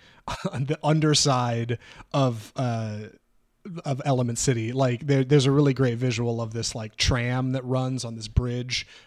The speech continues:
over, like, Fire City, and it's a water tram, and water dumps over the sides of it, and all the fire people have to, like,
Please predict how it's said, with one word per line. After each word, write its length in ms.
over, 280
like, 200
Fire 280
City, 320
and 120
it's 260
a 60
water 380
tram, 420
and 160
water 340
dumps 280
over 180
the 80
sides 380
of 100
it, 140
and 80
all 100
the 60
fire 260
people 280
have 180
to, 60
like, 260